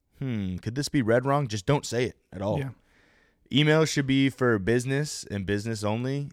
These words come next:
Speaker 1: and be very, like, I, I always, no matter who I'm emailing,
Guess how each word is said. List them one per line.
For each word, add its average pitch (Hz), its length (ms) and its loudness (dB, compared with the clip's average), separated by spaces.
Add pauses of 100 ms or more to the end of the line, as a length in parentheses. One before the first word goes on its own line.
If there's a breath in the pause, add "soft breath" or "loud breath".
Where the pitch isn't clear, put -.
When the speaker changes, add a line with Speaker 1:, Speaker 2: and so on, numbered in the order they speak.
Speaker 1:
and 95 800 -6 (240)
be 98 160 -4
very, 107 500 0
like, 90 360 -4 (520)
I, 98 80 -6
I 107 220 2
always, 131 340 4
no 131 200 -2
matter 139 220 4
who 147 200 2
I'm 139 160 0
emailing, 151 480 -2